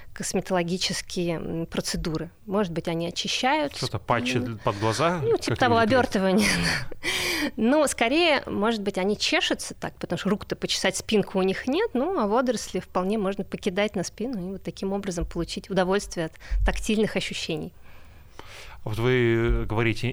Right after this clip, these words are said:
Speaker 2: интеллектуальные животные. Как,
Speaker 1: Мгм.
Speaker 2: э, померить интеллект, э,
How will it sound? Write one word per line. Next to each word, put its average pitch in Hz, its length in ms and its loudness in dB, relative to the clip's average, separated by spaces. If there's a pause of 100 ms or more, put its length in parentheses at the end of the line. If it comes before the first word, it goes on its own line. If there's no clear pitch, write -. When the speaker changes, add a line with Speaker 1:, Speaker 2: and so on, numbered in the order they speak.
Speaker 2:
интеллектуальные 110 680 0
животные. 101 460 -2
Как, 147 300 -2
Speaker 1:
Мгм. 127 100 -2
Speaker 2:
э, 117 640 2 (100)
померить 127 520 0
интеллект, 101 600 -4
э, 92 220 -2